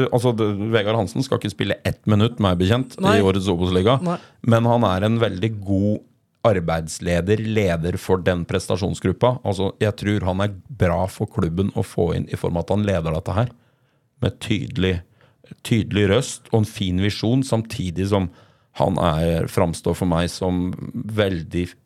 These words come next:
Speaker 1: åpen og raus og passer godt inn i folk, folkesjela her på Kongsvinger.
Speaker 2: Mm.
Speaker 1: Men det er først og fremst en solid spillertropp og en innarbeidet spillestil som jeg mener er styrken etter Kiel.
Speaker 2: Ja.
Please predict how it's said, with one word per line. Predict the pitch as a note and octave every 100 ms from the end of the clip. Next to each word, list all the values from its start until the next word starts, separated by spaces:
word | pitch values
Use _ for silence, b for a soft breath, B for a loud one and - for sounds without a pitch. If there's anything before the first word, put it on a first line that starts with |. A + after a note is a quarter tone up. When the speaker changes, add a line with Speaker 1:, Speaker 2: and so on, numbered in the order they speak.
| -
Speaker 1:
åpen | G#2 F#2 E2+ - F#2 F2
og | F2+
raus | F2 E2+ F#2 -
og | -
passer | - G2+ - F2+
godt | F2+ F#2 - -
inn | E2+
i | F2
folk, | F2 E2 - -
folkesjela | - G#2 - D#2+ F2 F2+
her | -
på | - F2+
Kongsvinger. | E2+ G2 A#2+ - B _ _ _ -
Speaker 2:
Mm. | D3+ B2 C3 _
Speaker 1:
Men | G2 F#2
det |
er | F#2+
først | - - - -
og |
fremst | - - -
en | G2+
solid | - G2 F2 E2 E2 F2+
spillertropp | - F2+ D#2 A#2 C#3 -
og | - _ _ _ _ _ F2+
en | F#2
innarbeidet | - E2+ D#2+ E2+ E2 F2
spillestil | D#2+ E2 D#2+ A2+ C#3 C#3+ B B _
som | -
jeg | F#2+ E2+ F2+
mener | F#2 E2 E2 E2+ F2
er | - E2 E2 E2+
styrken | - - F2 - -
etter | -
Kiel. | - - - _ C3+ -
Speaker 2:
Ja. | -